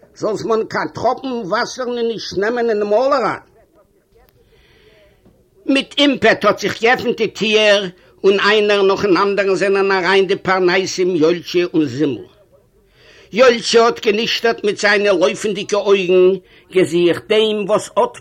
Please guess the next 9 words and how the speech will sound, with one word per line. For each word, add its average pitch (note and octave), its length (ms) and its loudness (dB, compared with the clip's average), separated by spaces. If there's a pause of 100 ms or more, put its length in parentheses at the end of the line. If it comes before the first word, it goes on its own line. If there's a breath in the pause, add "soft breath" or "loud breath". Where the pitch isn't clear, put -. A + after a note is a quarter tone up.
באלד G#3+ 320 0
וועט F#3 220 -2
מען F3+ 160 2
אים E3+ 140 2
שמייסן F#3+ 720 -4
און F3+ 200 2
ער D#3 160 0
דארף D3+ 300 -4 (100)
זען, G3+ 380 2